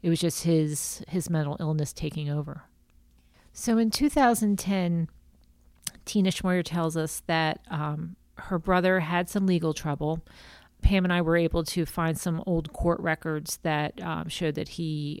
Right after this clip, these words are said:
uh, was wanted for credit card theft. So, uh, when police contacted him, Tina said, uh,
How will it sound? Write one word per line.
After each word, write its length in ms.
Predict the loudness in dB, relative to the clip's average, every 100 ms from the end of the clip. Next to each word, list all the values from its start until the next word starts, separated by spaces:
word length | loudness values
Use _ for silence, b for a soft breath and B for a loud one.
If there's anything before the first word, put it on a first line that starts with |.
| -10
uh, 220 | -10 -8
was 240 | -6 -6 -4
wanted 300 | -6 -6 -8
for 480 | -6 -4 -4 -6 -10 -6
credit 240 | -2 -2
card 260 | -4 -10 -10
theft. 460 | -10 -6 -8 -8 -20 B B B B _
So, 640 | -10 -4 -2 -2 -4 -6 -12 -12
uh, 240 | -8 -8 -10 _ _ -6
when 340 | -4 -4 -8 _ _
police 460 | 6 8 2 0 -2
contacted 760 | -6 -4 -2 -2 -6 -6 -8
him, 460 | -6 -6 -4 -6 -10 b b b b b _ _ -10
Tina 280 | -8 -6
said, 480 | -6 -6 -6 -6 -10 -16 -16
uh, 520 | -10 -8 -8 -8 -10